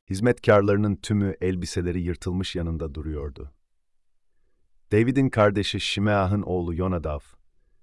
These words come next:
"Efendim, bütün gençleri, kralın oğullarının hepsini öldürdüklerini sanmasın. Çünkü yalnız Amnon öldü. Çünkü Avşalom'un tayiniyle kız kardeşi Tamar'ı zorladığı günden beri bu kararlaştırılmıştı."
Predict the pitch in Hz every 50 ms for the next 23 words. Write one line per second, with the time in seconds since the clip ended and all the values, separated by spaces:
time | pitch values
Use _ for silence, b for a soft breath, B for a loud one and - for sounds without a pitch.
0 | _ _ _ _ _ _ - - - - 104 104 98 85 85 71 69 - _ _
1 | _ _ _ _ _ _ - 95 - - 127 123 117 98 101 92 87 - - -
2 | 90 85 87 85 78 - - _ _ _ - - - 98 101 107 117 110 - 95
3 | 98 95 92 92 92 92 92 90 82 80 104 110 - - - 98 95 82 87 87
4 | 78 87 82 76 90 - - 87 82 82 82 80 - - 92 92 90 87 78 76
5 | - - 76 73 69 - - _ - _ _ _ _ _ _ - - 98 98 -
6 | 98 92 95 95 98 101 101 95 85 - - 95 98 98 90 87 82 78 78 76
7 | 71 71 71 - 69 - - _ _ _ _ _ _ _ _ - _ _ - 104
8 | 98 - - - 95 92 - 104 98 95 95 95 92 85 - 92 90 92 92 92
9 | 95 98 101 98 85 82 82 76 73 - _ _ _ _ - - 123 - - -
10 | 107 98 92 90 87 - - 80 - - 98 98 95 92 90 92 82 78 87 87
11 | 90 90 87 85 80 92 92 87 80 85 82 80 90 90 90 87 78 80 78 78
12 | 78 73 - _ - - - - - 87 82 78 78 76 78 76 73 - - -
13 | 78 76 73 71 71 - - - - - 69